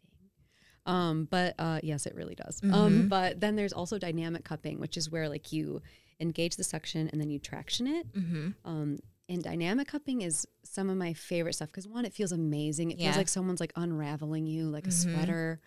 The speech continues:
Speaker 1: Um, and then it's also really lovely, um, to be used as a tool for assessment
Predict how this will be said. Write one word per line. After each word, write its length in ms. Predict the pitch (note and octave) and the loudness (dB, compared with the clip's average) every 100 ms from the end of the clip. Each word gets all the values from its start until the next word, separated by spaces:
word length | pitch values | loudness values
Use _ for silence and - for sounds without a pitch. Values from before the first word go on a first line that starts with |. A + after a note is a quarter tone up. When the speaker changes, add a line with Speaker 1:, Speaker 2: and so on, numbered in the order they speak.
| _ _ _ _ | _ _ _ _
Speaker 1:
Um, 560 | - G#3 G3 F3 E3+ E3 | -2 0 2 2 0 -2
and 220 | - F3+ F#3 | 0 2 2
then 200 | F3+ F3 | 2 0
it's 180 | D#3+ - | -2 -2
also 380 | - E3+ F3 F#3+ | -2 -2 0 0
really 220 | F3 E3+ D#3+ | 0 -2 -2
lovely, 640 | D#3 D3+ D#3 D#3 D3+ D#3 - _ _ _ _ - | -2 -2 -2 -2 -2 -6 -10 _ _ _ _ -4
um, 460 | E3 D#3 C#3+ C#3+ | 0 2 2 0
to 100 | C#3+ | 0
be 80 | F3+ | -2
used 180 | F3 E3+ | 0 0
as 120 | E3 | 0
a 60 | D#3 | -4
tool 360 | - E3 D3+ | -4 -2 -2
for 240 | - - D#3 | -4 -4 -2
assessment 640 | D#3+ - D#3 - C#3+ - | 0 -2 0 -2 -2 -10